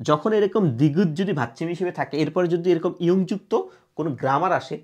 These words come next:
তখন এই যে দ্বিগুণটা, এই দ্বিগুণটা আসলে দ্বিগুণ থাকে না, এই দ্বিগুণটা তখন রিউল হয়ে যায়।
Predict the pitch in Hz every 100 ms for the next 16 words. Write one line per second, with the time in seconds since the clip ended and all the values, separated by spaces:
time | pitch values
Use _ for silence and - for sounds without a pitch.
0 | _ 151 147 202 208 214 214 131 147 147
1 | 185 - 139 - _ _ - 185 151 160
2 | 160 190 190 - 185 131 123 143 175 -
3 | - - 110 123 - 156 131 147 156 185
4 | - - 156 160 - _ _ - 123 131
5 | 147 190 202 143 117 107 - -